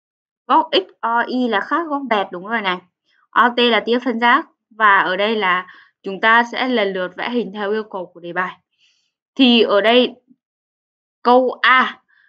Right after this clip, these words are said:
câu A yêu cầu là chứng minh O A bằng O B.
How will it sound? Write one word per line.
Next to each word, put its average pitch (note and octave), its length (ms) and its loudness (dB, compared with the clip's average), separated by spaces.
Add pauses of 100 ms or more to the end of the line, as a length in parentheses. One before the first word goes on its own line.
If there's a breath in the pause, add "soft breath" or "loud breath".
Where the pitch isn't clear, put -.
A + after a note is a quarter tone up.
(260)
câu C4 180 2
A B3+ 280 2
yêu B3 220 2
cầu G3+ 360 -2
là F#3 420 0 (200)
chứng G#3 220 -6
minh A#3+ 220 -6
O A3 140 -2
A A3 240 2
bằng G3 200 -8
O F#3 180 -4
B. G3+ 60 -6